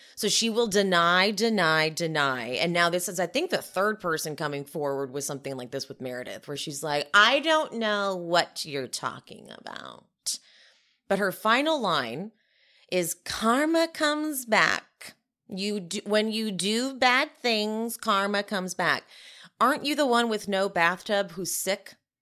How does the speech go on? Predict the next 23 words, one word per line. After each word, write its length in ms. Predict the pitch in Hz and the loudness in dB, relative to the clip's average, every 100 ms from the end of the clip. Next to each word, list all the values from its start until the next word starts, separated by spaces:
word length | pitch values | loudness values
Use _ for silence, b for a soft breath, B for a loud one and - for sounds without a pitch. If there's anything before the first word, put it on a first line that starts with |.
| _ _ - | _ _ -12
So 180 | - | -10
it 40 | 175 | -4
feels 240 | 220 233 | -2 0
like 140 | 254 - | -2 -2
some 160 | 208 | -6
karma's 380 | - 202 190 185 | -4 -4 -4 -4
coming 260 | 196 175 165 | -4 -6 -6
for 120 | 131 | -14
you, 300 | 127 165 165 | -12 -6 -6
girl." 480 | - 143 110 92 _ _ _ _ _ _ _ _ _ _ _ - | -4 -4 -4 -6 _ _ _ _ _ _ _ _ _ _ _ -12
You 140 | 180 | -4
know 120 | 175 165 | 0 2
what 120 | 160 | 2
I 60 | |
mean? 300 | 156 156 185 185 _ _ _ _ _ _ _ - | 2 0 -2 -10 _ _ _ _ _ _ _ 0
But 300 | 202 - - | 0 0 -8
this 480 | 190 196 190 349 - | -10 -2 2 2 2
woman, 540 | 202 523 - 117 - - _ - | 0 2 0 -2 -10 -16 _ 0
this 360 | 220 370 - - | 6 8 6 -6
woman 480 | 269 269 262 202 - | 0 2 2 0 0
is 220 | 196 175 | -2 0
going 300 | 202 196 196 | 0 0 -2
to, 140 | - | -4